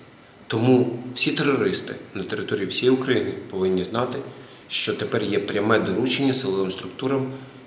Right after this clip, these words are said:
їх знищувати. Дуже сподіваюся, що ті люди, які живуть і думають в інтересах України,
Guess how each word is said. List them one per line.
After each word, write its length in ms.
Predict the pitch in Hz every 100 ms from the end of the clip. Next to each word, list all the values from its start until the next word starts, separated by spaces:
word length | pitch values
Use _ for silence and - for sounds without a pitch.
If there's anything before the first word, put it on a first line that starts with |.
| -
їх 380 | 90 117 127 - - -
знищувати. 720 | 87 98 95 - 104 95 - 92 - - -
Дуже 200 | 135 143
сподіваюся, 600 | 139 135 123 120 110 -
що 300 | - 101 95 - - - - - - -
ті 140 | 139
люди, 320 | 131 104 87
які 340 | 90 90 110 - 78 - - - - - 80
живуть 480 | 101 101 95 - - - - - -
і 80 | 107
думають 480 | 110 95 92 90 -
в 40 | 101
інтересах 440 | 92 98 98 - -
України, 400 | - 127 143 160